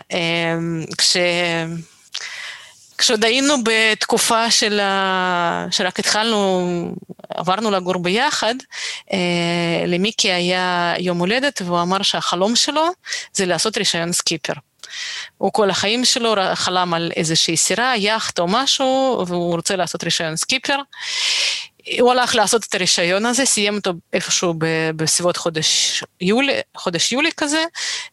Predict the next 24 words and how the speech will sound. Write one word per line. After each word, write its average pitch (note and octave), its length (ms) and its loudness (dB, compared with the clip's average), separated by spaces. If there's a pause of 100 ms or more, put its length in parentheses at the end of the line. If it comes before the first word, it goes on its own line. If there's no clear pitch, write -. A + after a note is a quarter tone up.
(140)
ואמר G3 540 0
שמתארגנת G3 720 0
קבוצה F3+ 460 0
בבית E3+ 300 -2
ספר F#3 280 0
איפה F3 180 -2
שהוא E3 260 0
לומד, G3 320 0 (800)
אה, F3 560 0
לצאת, A3+ 640 -2
אה, F3 880 0
לים B3 360 2
יחד B3 240 0
עם A3+ 100 0
המשפחה, G3 560 0
מה F#3 120 -2
שנקרא G3+ 320 0
פלוטילת G3+ 480 -2
משפחות. E3+ 580 -2 (260)
כמה F#3+ 260 0
יאכטות B3+ 460 0
שסוחרים F#3+ 500 0
אותם D#3+ 260 -4
בחו"ל, D#4 360 2